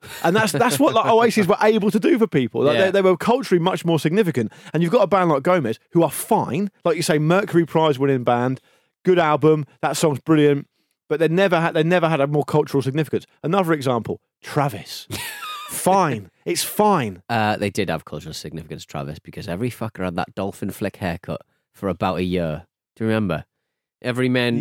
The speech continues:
Speaker 2: every
Speaker 1: Yeah.
Speaker 2: receding man would sort of push all of his hair
Speaker 1: It's called
Speaker 2: up
Speaker 1: the
Speaker 2: into a
Speaker 1: Hoxton Fin, I think.
Speaker 2: <laughs> The Hoxton Fin.
Speaker 1: I think it's called the
Speaker 2: Come
Speaker 1: Hoxton
Speaker 2: on,
Speaker 1: Fin, yeah.
Speaker 2: yes.
Speaker 1: Um, true, he, he
Speaker 2: I think,
Speaker 1: popularised
Speaker 2: I
Speaker 1: that,
Speaker 2: think the
Speaker 1: didn't he?
Speaker 2: Hoxton Fin was more of a mullet.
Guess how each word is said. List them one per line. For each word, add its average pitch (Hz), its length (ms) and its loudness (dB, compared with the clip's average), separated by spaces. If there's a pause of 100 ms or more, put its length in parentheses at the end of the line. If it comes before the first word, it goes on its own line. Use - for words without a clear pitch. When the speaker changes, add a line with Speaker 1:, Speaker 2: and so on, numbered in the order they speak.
Speaker 2:
every 175 140 4
Speaker 1:
Yeah. 165 280 4
Speaker 2:
receding 123 400 2
man 110 300 0
would 95 120 -4
sort - 180 -6
of - 100 -8
push - 240 -8
all 104 160 -2
of 98 60 -2
his 95 140 -4
hair 101 180 -2
Speaker 1:
It's 95 80 2
called 214 180 2
Speaker 2:
up 175 60 0
Speaker 1:
the 151 60 0
Speaker 2:
into - 20 4
a - 20 -4
Speaker 1:
Hoxton 175 300 0
Fin, 202 240 4
I 117 60 0
think. 98 200 -2
Speaker 2:
<laughs> - 20 -2
The 139 40 0
Hoxton 220 880 -2
Fin. 120 400 -4
Speaker 1:
I 123 60 0
think 208 140 0
it's 226 100 0
called 190 180 -2
the 160 60 2
Speaker 2:
Come 160 100 2
Speaker 1:
Hoxton 127 240 2
Speaker 2:
on, 110 220 2
Speaker 1:
Fin, 139 180 0
yeah. 127 240 2
Speaker 2:
yes. - 280 -12 (220)
Speaker 1:
Um, 143 220 0
true, 202 240 2
he, 185 80 4
he 196 40 2
Speaker 2:
I - 20 -2
think, 202 260 2
Speaker 1:
popularised 135 460 2
Speaker 2:
I 156 40 4
Speaker 1:
that, - 40 0
Speaker 2:
think 175 100 2
the - 60 0
Speaker 1:
didn't 151 40 2
he? 160 40 4
Speaker 2:
Hoxton 135 280 -2
Fin 123 220 -2
was 110 140 -2
more 107 300 0
of 101 120 -2
a 98 60 2
mullet. 104 300 -2